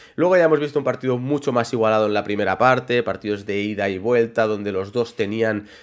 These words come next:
cla-, ocasiones claras, ¿no? El Real Madrid con un Benzema que hoy ha sido de sus mejores partidos, pese a no meter gol, creo que ha sido de los mejores jugadores del partido,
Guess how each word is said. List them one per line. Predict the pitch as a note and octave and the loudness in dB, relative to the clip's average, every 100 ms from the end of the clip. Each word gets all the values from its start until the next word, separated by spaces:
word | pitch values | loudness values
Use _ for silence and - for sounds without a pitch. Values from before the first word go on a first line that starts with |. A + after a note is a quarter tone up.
| - _ | -20 _
cla-, | C3+ B2+ | 0 0
ocasiones | C#3+ B2+ G#2+ B2 G#2+ F#2+ | 0 -2 -4 -2 -2 -4
claras, | - A2+ A2+ G#2+ | 0 2 4 2
¿no? | A2+ | 2
El | A2+ | 2
Real | A2+ A2+ | 2 2
Madrid | A2+ A2+ A2+ - - _ _ _ _ _ - - | 0 0 -2 -6 -20 _ _ _ _ _ -20 -2
con | C3+ | 2
un | E3+ F#3+ | 2 2
Benzema | D#3+ C#3+ C#3 C#3 | 0 2 2 2
que | C3 | 0
hoy | B2+ | 0
ha | A#2 | 0
sido | B2+ | 2
de | A2+ | 2
sus | - G#2+ | 2 -2
mejores | G#2+ C3+ C#3+ C3+ | 0 2 0 0
partidos, | A2+ - A#2+ F#2 - _ _ _ - | -4 -2 -2 -4 -6 _ _ _ -2
pese | B2+ B2+ | 0 2
a | B2 | 2
no | C3 | 2
meter | A#2+ A2 G2+ | 2 0 4
gol, | C3+ | 2
creo | E3 F3 | 4 2
que | |
ha | C#3 | 2
sido | D3 | 2
de | C3+ | 2
los | A#2+ | 0
mejores | A#2 A2 D3+ D#3+ A#2+ | -2 -2 2 2 0
jugadores | B2 A2+ A2+ G2+ | -2 2 2 0
del | G#2+ G2+ | -2 -4
partido, | - F#2 - A#2 A2 | -2 -4 -4 -2 -2